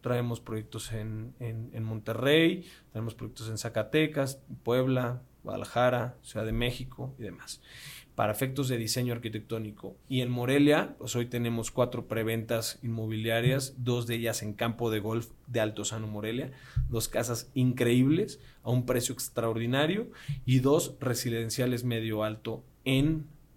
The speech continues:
la zona también de Altozano, pero no propiamente dentro del campo de golf, y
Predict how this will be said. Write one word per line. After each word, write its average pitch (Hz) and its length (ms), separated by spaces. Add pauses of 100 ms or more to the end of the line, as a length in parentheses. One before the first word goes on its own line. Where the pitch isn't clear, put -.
(400)
la 104 160
zona 120 360
también 113 280
de 120 80
Altozano, 165 560
pero 127 160
no 123 180
propiamente 113 720
dentro 110 400
del 104 140
campo 117 340
de 135 60
golf, 131 320 (720)
y 147 460